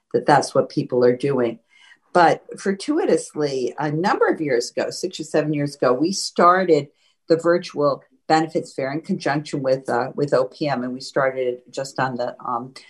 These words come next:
on the feldsip side, federal long-term care insurance side, and we have expanded it to cover,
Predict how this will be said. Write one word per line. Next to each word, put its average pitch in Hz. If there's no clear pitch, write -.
on 127
the 117
feldsip 165
side, 104
federal 131
long-term 123
care 127
insurance 143
side, 143
and 139
we 156
have 151
expanded 185
it 135
to 156
cover, 151